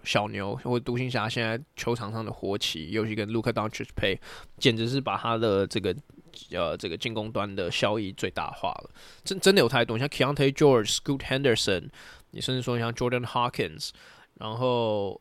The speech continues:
那个还有一个爵士的 Taylor Hendricks，我觉得也很值得看看。尤其是爵士今年在把这个，这个 Fontecchio 出，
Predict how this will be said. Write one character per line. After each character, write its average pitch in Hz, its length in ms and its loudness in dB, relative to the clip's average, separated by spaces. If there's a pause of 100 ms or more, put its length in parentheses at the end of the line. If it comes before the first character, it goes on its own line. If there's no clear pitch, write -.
(160)
那 110 120 -12
个 87 580 -8 (120)
还 143 100 -2
有 143 60 4
一 - 20 2
个 123 60 2
爵 120 180 0
士 143 140 2
的 120 80 4
Taylor 131 280 0
Hendricks， 127 480 -2
我 104 80 -4
觉 98 120 -6
得 107 60 0
也 104 80 -2
很 107 120 -8
值 - 140 -8
得 90 100 -6
看 92 240 -8
看。 90 340 -8
尤 92 140 -8
其 104 140 -12
是 101 320 -8 (480)
爵 101 160 -4
士 110 180 -2
今 110 160 -8
年 101 240 -8
在 101 460 -4 (440)
把 76 280 -4
这 - 160 -12
个， 78 680 -10 (220)
这 104 80 -12
个 82 260 -8
Fontecchio 110 600 -4
出， - 180 -10